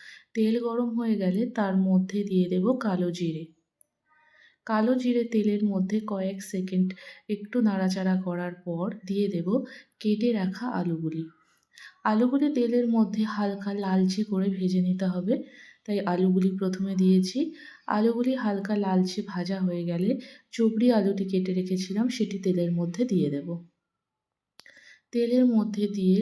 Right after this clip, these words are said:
সবগুলি খুব ভালো করে হালকা লাল করে ভেজে নিতে হবে। আর তার মধ্যে দিয়ে দেব খুব সামান্য পরিমাণে নুন আর সামান্য পরিমাণে হলুদের গুঁড়ো, দিয়ে কয়েক মিনিট তেলের মধ্যে নাড়াচাড়া করে নেব।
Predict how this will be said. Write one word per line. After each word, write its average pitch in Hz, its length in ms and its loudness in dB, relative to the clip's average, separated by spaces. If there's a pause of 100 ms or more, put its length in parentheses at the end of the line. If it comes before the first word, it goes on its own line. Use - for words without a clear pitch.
(120)
সবগুলি 202 500 -2 (120)
খুব 233 160 -4 (100)
ভালো 190 360 0
করে 190 260 0
হালকা 196 580 -8
লাল 185 320 -2
করে 185 220 -6
ভেজে 180 320 -4
নিতে 180 260 -2
হবে। 185 240 -2 (600)
আর 180 120 -6 (100)
তার 175 240 -4
মধ্যে 185 400 -2
দিয়ে 185 240 4
দেব 185 160 0 (180)
খুব 311 180 -6 (120)
সামান্য 190 420 -2 (140)
পরিমাণে 190 480 6
নুন 185 260 6 (480)
আর 208 160 -6 (120)
সামান্য 196 400 0 (120)
পরিমাণে 185 440 2
হলুদের 190 520 -2
গুঁড়ো, 165 280 -6 (500)
দিয়ে 208 340 4
কয়েক 190 420 2
মিনিট 202 340 0
তেলের 190 380 2
মধ্যে 185 340 0
নাড়াচাড়া 185 580 -2
করে 190 200 -4
নেব। 196 200 -6